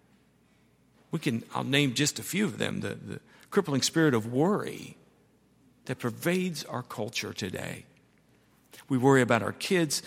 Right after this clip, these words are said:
We worry about the elections. We worry about global warming. We worry about the way that our country is changing. We wa-, worry about the way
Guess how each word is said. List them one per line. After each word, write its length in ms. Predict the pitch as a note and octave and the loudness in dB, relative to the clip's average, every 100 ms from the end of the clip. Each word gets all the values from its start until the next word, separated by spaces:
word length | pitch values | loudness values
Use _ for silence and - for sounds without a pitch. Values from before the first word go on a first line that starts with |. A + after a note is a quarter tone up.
| - - | -2 2
We 100 | F3 | 6
worry 260 | D#3+ D#3 | 8 8
about 260 | D3 C#3+ C3+ | 6 4 2
the 100 | A2+ | 0
elections. 580 | A2 C#3+ - D3+ C3 - - | 2 0 0 0 0 -4 -2
We 120 | E3+ | 2
worry 260 | D3+ E3+ F3+ | 6 8 8
about 320 | D3 C#3+ A#2 | 8 6 4
global 360 | A#2 D3 D#3 A#2 | 4 4 4 2
warming. 460 | A#2+ D3+ D#3+ D3 C#3+ - - | 4 6 6 4 2 -8 -4
We 140 | D#3 E3 | 2 6
worry 360 | D3 F3+ F3 | 8 8 8
about 300 | D3 C3+ C#3 | 6 4 2
the 60 | B2+ | 0
way 380 | A2+ C3+ D3 C3+ | 0 2 4 2
that 260 | - A#2 | 0 -2
our 120 | G#2+ G#2+ | -2 -6
country 520 | - D#3 D3 D3 B2+ | -4 -2 -2 0 0
is 120 | A2+ | 0
changing. 500 | - D3+ D#3+ D#3 C#3 | -2 0 0 0 0
We 100 | A#2 | 0
wa-, 320 | G#2+ G#2+ G#2 - | 0 0 0 0
worry 240 | C3 B2+ | 4 6
about 240 | A#2 A2+ - | 6 2 0
the 60 | |
way 220 | G#2+ G#2+ | 0 0